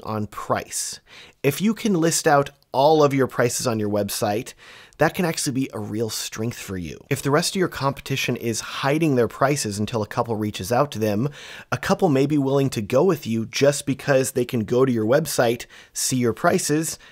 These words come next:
have no stress about it, and book you. Or even if your competition has their prices listed on their website as well, as long as your prices are roughly comparable to theirs,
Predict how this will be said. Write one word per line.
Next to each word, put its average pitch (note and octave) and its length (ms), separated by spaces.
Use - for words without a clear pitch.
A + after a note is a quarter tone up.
have G#2 200
no G#2 120
stress - 400
about G2 300
it, - 240
and A#2 160
book G3 220
you. F2 180
Or F3 400
even E3 260
if F3+ 160
your E3 80
competition D3 640
has B2 400
their B2+ 140
prices A2+ 480
listed A2 320
on A2+ 120
their A2 100
website G#2+ 420
as F#2 140
well, G2+ 460
as C#3 200
long G#3+ 280
as D3 160
your C#3+ 240
prices F#3 520
are A#2 260
roughly C#3 380
comparable C#3+ 640
to B2+ 120
theirs, C3 540